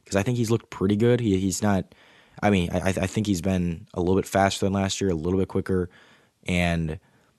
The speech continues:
that's probably ideal to me. Or, you know, again, or we talked about you start Pat, um, and you, Pat's a pretty safe option. You know what he's giving you. You know he's pretty trustworthy come playoff time, all that. And then,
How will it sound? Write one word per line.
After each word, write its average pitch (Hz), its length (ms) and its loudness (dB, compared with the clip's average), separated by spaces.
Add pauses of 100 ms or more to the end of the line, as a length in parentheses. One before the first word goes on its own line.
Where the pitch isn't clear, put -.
(220)
that's 110 240 8
probably 101 520 6
ideal 107 360 6
to - 120 -6
me. 107 120 0
Or, 113 360 8 (120)
you 104 60 0
know, 98 120 4
again, 90 180 4
or 87 220 0
we 85 180 -2
talked 85 280 -2
about 78 120 -2
you 80 80 -6
start - 280 -2
Pat, 92 460 2 (440)
um, 80 460 -4 (580)
and 92 120 0
you, 78 240 -4 (120)
Pat's 92 240 0
a - 40 -14
pretty 95 180 0
safe 87 280 2
option. 85 360 0
You 82 60 -4
know 80 120 -4
what 80 100 -2
he's 78 120 -4
giving 82 240 -4
you. 80 160 -4
You 78 180 -4
know 82 140 -4
he's 80 180 -4
pretty 85 240 -4
trustworthy 80 580 -4
come 80 180 -6
playoff 101 320 4
time, 90 220 0
all 82 120 2
that. 85 280 0 (640)
And 95 220 0
then, 85 380 0